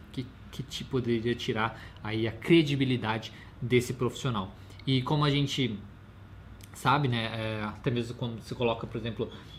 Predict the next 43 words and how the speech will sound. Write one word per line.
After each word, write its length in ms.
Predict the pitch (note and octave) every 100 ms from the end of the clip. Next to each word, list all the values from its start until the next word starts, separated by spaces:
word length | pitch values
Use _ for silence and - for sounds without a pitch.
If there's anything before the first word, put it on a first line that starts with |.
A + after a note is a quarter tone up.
| -
a 60 |
experiência 420 | A#2+ - A#2+ A#2 A#2
disso 260 | A#2 -
cursando 560 | A#2+ C3+ B2 - C3+ D3
a 60 |
faculdade, 580 | B2+ B2 - A2+ C#3 D#3+ - - - -
é 60 | B2+
uma 100 | C#3
coisa 240 | D#3 D3+
muito, 600 | D3 D3+ - D#3+ D#3 D3 - -
muito 220 | D3+ C#3+
boa 180 | D3+ E3
que 140 | E3 F#3+
ajuda, 480 | F3+ D#3 G3+ G3 G3 - - -
né, 180 | A#2+ A#2
ajudou 340 | A#2 B2 E3
muito, 180 | D#3 D#3
por 120 | C3
exemplo, 260 | A#2 B2 C3
me 160 | C#3
ajudou 500 | D3+ C3+ A#2+ B2 B2 -
muito 240 | A#2 A#2+
nessa 240 | B2+ A#2+ A#2
questão 320 | - - A2+ - - - - -
da 160 | A2+ C3
ansiedade 540 | B2+ B2 A2 A2 G#2+
social, 640 | A#2 - A#2+ A#2 C3+ D#3 - - - -
como 240 | C#3+ D3 D#3+
isso, 200 | C#3+ A#2+
né, 120 | G#2
cursando 500 | A#2 G2 A#2+ A2+ A2
a, 340 | G#2+ G2+ G2+ G2+ A#2+
eu 100 | G2
tava 180 | A2+ A2
cursando, 340 | A#2+ - A2+
no 80 | B2
caso, 240 | A#2+ A2+
a 60 | B2+
faculdade 360 | C#3 C3+ B2+
de 60 | B2+
psicologia 400 | - D3 C3 C#3
na 100 | D#3
época. 260 | B2 -